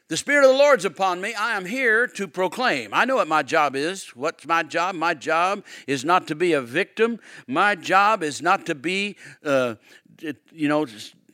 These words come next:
have something in my past tormenting me. My job is the Spirit of the Lord is upon me. I'm here to proclaim to you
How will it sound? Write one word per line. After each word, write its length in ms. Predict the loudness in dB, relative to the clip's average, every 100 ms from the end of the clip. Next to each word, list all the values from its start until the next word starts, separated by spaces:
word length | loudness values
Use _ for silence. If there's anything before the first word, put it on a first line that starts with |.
| -10
have 280 | -2 -2 2
something 320 | 0 0 -2
in 120 | 0
my 200 | 2 2
past 400 | 2 0 0 -2
tormenting 400 | -2 0 -2 -2
me. 100 | -2
My 280 | 2 4 2
job 420 | 2 2 4 2
is 100 | 0
the 80 | -8
Spirit 300 | -4 2 4
of 40 |
the 60 | 4
Lord 180 | 0 -4
is 60 |
upon 320 | -6 -4 -4 -4
me. 140 | -6
I'm 240 | -4 -4
here 140 | -2 -2
to 100 | -4
proclaim 480 | -8 -8 -4 -4 -4
to 60 |
you 360 | -4 -4 -4